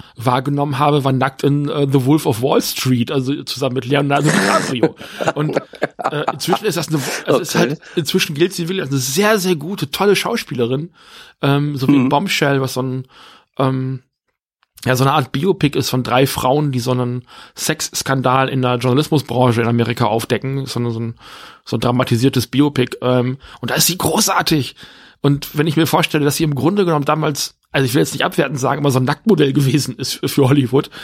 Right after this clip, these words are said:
Speaker 1: Also, ähm,
Speaker 2: Mhm.
Speaker 1: das mal so als Beispiel dafür, dass ein, ähm, dass halt ein schlechter oder trashiger Start in der Karriere nicht unbedingt heißen muss,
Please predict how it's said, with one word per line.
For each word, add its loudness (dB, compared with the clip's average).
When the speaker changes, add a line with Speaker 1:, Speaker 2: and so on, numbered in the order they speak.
Speaker 1:
Also, 2
ähm, -6
Speaker 2:
Mhm. 4
Speaker 1:
das 0
mal 4
so 2
als 0
Beispiel -2
dafür, 0
dass -6
ein, -8
ähm, -4
dass -2
halt -2
ein -4
schlechter 0
oder 4
trashiger 2
Start 0
in -4
der 2
Karriere 2
nicht 0
unbedingt 2
heißen 0
muss, -2